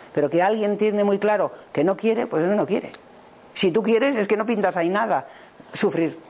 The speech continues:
Entonces, todo eso hay que irlo, son las partes nuestras oscuras, se pueden trabajar. Pero tampoco estamos hablando de terapia, pero sí de trabajo personal, ¿no?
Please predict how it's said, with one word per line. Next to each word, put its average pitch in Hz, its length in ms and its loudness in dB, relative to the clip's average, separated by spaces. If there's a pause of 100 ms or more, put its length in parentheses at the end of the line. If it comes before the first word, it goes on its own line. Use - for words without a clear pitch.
(960)
Entonces, 202 320 -2 (140)
todo 269 240 4
eso 269 400 2 (760)
hay 208 140 0
que 233 140 0
irlo, 208 640 0
son 247 200 -2
las 233 140 -2
partes 208 360 -4
nuestras 185 340 -2
oscuras, 170 280 -2
se 156 120 -4
pueden 185 220 0
trabajar. 135 440 -4 (680)
Pero - 160 -10 (320)
tampoco 151 280 0
estamos 165 300 -2
hablando 156 320 2
de 147 100 -2
terapia, 147 400 0
pero 143 160 -2
sí 214 200 -2
de 180 120 2
trabajo 156 440 -2
personal, 139 600 -4
¿no? - 180 -2